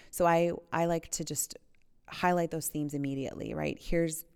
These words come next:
here's the main takeaways from this participant. Then I can set those away for a little while because, I mean, as you know, the more research that you get in your head, it gets more and more confusing 'cause you can't remember if Joan or Joe or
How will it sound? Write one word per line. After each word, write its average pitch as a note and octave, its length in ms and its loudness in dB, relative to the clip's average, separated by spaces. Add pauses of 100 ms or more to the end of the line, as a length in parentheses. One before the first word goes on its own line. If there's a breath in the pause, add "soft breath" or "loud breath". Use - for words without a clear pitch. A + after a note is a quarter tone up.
(120)
here's F3 340 -2
the - 80 -6
main D3+ 240 -2
takeaways D3 520 -4
from D3+ 400 -4
this D3 200 -6
participant. - 760 -10 (440 loud breath)
Then G#3 120 4
I A#3+ 60 2
can C#4 140 -2
set A3+ 180 0
those A#3+ 160 2
away G3+ 240 2
for F3 140 -4
a - 20 -2
little D#3+ 240 0
while D3+ 320 0
because, D3+ 600 0 (360 soft breath)
I D#3+ 100 -4
mean, D#3+ 160 0
as D#3 180 0
you F3+ 120 0
know, D#3 260 2
the D3+ 80 -2
more D#3 180 0
research D#3 360 -4
that - 120 -8
you - 60 -4
get D#3 160 -2
in D3 80 -2
your D3 120 -4
head, C#3+ 460 -2 (500 loud breath)
it D#3 120 -4
gets - 240 -2
more D#3 180 -2
and D3+ 80 -2
more D3 120 -2
confusing D3 720 -4
'cause C#3+ 120 -10
you D#3 60 -10
can't - 220 -8
remember D3 480 -4
if - 180 -8
Joan D3 560 -4
or C#3 80 -6
Joe C#3+ 640 0
or F#2 220 -4